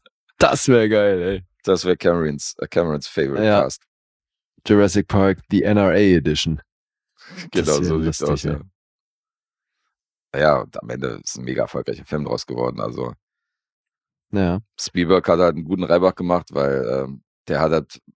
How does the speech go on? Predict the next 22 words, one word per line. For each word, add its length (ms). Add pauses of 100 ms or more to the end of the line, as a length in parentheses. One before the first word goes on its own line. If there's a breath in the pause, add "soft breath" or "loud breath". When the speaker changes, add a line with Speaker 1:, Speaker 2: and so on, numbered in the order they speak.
(140)
Speaker 2:
durch 140
die 60
Prozente 400
am 100
Einspielen 360
mit 120
allem 160
drum 220
und 120
am 140
Ende 180
zweihundertfünfzig 600
Millionen 260
kassiert 300
für 100
Jurassic 380
Park. 300 (100)
Speaker 1:
Läuft. 380 (180)
Speaker 2:
Das 140
ist 80
schon 160
ordentlich. 500